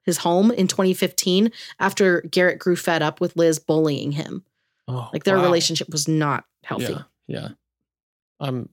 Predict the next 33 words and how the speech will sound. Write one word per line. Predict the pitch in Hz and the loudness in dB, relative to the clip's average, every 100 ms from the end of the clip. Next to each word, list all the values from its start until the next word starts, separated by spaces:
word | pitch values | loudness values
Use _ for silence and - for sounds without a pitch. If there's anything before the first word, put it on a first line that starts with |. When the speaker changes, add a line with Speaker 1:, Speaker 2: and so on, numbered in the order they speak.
| - 143 147 | -14 -12 -4
Speaker 2:
big | 139 135 | -4 -2
surprise. | 127 139 131 131 - | -4 -4 -4 -6 -2
Speaker 1:
I | 190 | 0
know. | 160 139 143 | 0 0 0
It's | 170 - | 0 -2
a | |
big, | 165 165 151 160 | -2 -2 -2 -2
Speaker 2:
<laughs> | 160 160 - _ _ | 0 -2 -4 _ _
Speaker 1:
it's | - | -8
a | |
big | - 160 160 | -4 -4 -4
ball | 160 147 | -6 -4
to | 147 | -4
drop. | - 123 113 - | -4 -4 -4 0
So | 170 160 151 - - - - | 2 4 2 -4 -16 -16 -6
Garrett | - 233 254 | 2 4 4
and | 233 | 6
Liz | 208 220 214 | 6 4 2
had | 202 | 2
been | 180 | 0
on | 175 175 180 | 0 0 2
and | 160 | 2
off | 175 147 151 | 2 2 0
since | - 160 - | -2 0 0
two | 196 | 0
thousand | 180 156 147 143 | 0 -2 -2 -6
ten, | - 185 139 - - - - - | -4 -4 -4 -8 -14 -20 -6 0
and | |
it | 160 | 2
was | 185 180 | 2 2
not | 196 220 - | 2 2 0
smooth | - 202 190 | 2 2 2
sailing, | - 170 165 127 - | 0 0 -2 -4 -8